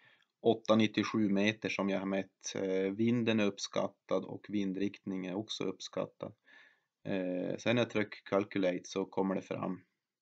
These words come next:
åttiofem klick eller åtta komma fem mil vill den att vi ska justera för att ha rätt höjd på det här avståndet. Här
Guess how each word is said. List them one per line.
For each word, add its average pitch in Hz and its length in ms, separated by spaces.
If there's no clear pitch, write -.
åttiofem 104 640
klick - 480
eller 95 460
åtta - 300
komma 95 280
fem 95 340
mil 104 420
vill 98 160
den - 100
att - 120
vi - 40
ska - 240
justera - 400
för 98 100
att 90 120
ha 92 100
rätt 92 200
höjd 101 460
på 101 220
det 101 100
här 110 100
avståndet. 113 500
Här - 160